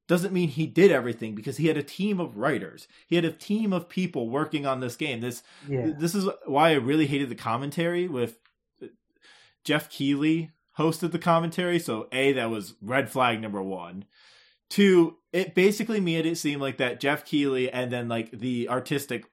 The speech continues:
Speaker 1: lead were the ones that created the game, and it was just their ideas that sprung forth and gave every-,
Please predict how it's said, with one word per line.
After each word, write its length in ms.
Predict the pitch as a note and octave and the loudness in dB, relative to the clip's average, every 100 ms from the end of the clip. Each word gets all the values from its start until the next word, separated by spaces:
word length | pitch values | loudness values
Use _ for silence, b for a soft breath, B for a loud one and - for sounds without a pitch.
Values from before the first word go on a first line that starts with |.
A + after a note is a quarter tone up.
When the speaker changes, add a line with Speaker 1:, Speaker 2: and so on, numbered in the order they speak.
| _ _ _ | _ _ _
Speaker 1:
lead 520 | A#2+ A2 G2+ F#2+ F#2 _ _ _ _ _ _ _ _ | -4 -2 -2 -4 -12 _ _ _ _ _ _ _ _
were 200 | B2 D3+ | -2 0
the 100 | C#3 | 0
ones 280 | C#3 C#3+ C3+ | 2 0 0
that 220 | B2+ A#2+ | -4 -4
created 420 | - C3 B2 A#2+ | -4 -2 0 -2
the 80 | G#2 | -4
game, 560 | G2 A2 G#2 F#2+ F#2 G#2 _ - | -4 -2 -2 -4 -8 -14 _ -8
and 280 | B2 B2 | -6 -4
it 80 | C3 | -2
was 160 | C3+ A2+ | -2 -2
just 220 | A#2 G#2 | -8 -4
their 200 | C3 C3 | 0 2
ideas 480 | B2 A2+ A#2+ A#2 A2+ | 2 0 -2 -4 -4
that 160 | A2+ | -6
sprung 340 | - - A#2 A2+ | -8 -4 -4 -4
forth 440 | - A2 G2 F#2+ - | -8 -6 -6 -8 -8
and 400 | A2 G#2 G2+ - _ _ _ _ _ _ _ _ | -8 -6 -8 -12 _ _ _ _ _ _ _ _
gave 440 | D3 C3 B2 A2+ - _ _ _ _ _ _ _ _ | 0 2 0 -4 -12 _ _ _ _ _ _ _ _
every-, 400 | C3 C3+ C3+ C3 | -2 -2 -2 -6